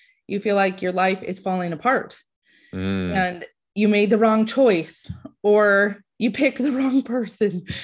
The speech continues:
Speaker 1: or you should have listened to your parents after all,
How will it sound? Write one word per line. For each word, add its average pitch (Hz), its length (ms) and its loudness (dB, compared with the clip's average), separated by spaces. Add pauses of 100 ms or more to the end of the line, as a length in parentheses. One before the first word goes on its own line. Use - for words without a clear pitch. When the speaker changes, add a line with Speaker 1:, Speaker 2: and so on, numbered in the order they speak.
(300)
Speaker 1:
or 226 380 0
you 220 240 -4
should 349 180 -2
have 277 140 -4
listened 302 340 -4
to 262 40 -2
your 269 120 -4
parents 269 400 -4
after 240 400 -6
all, 190 260 -6